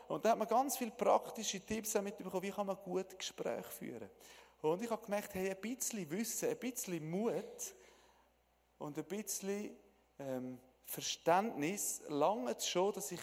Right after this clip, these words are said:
kann mit Menschen über Jesus reden. Und es ist interessant, ich habe zwei Jahre insgesamt geschafft. In dieser Zeit habe ich praktisch jedem dürfen eine Bibel schenken in seiner Sprache.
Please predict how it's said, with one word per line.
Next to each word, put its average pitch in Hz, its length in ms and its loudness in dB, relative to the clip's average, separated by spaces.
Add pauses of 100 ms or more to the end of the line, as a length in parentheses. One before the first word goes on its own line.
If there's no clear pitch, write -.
(120)
kann 160 200 2
mit 160 180 -8
Menschen 143 380 -4
über 123 120 -8
Jesus - 420 -6
reden. - 120 -14 (720)
Und 165 100 -4
es 170 60 0
ist 220 60 2
interessant, 220 500 4
ich 214 60 -2
habe 180 180 2
zwei 196 300 8
Jahre 208 280 8
insgesamt 190 460 2
geschafft. 202 400 2
In 185 60 0
dieser 180 240 6
Zeit 214 320 -4
habe 170 140 4
ich 165 60 -2 (380)
praktisch 185 440 2
jedem 196 360 2
dürfen 180 360 4
eine 151 100 2
Bibel 208 360 0
schenken 202 800 2 (460)
in 151 80 -4
seiner 165 400 -2
Sprache. 175 640 4